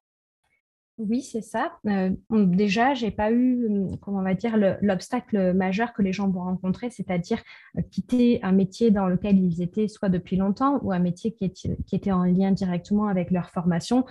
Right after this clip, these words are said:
ou une série de, de métiers en C D D, ce genre de choses.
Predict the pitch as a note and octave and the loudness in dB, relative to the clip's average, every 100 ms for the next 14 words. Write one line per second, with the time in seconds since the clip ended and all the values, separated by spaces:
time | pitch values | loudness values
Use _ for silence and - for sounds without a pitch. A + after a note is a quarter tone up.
0 | - - - G#3+ A3 G#3 F#3+ - F#3 F#3+ | -8 -12 2 4 6 6 4 2 2 4
1 | G#3+ F#3 F3 E3+ F3 F3 - - G#3 G3+ | 4 4 4 4 4 2 0 -2 -2 -2
2 | F3 - E3+ E3 G#3 A3 F3+ E3+ E3 - | -4 -2 0 2 0 0 -2 -2 -2 -4
3 | A#3+ A#3+ | -4 -4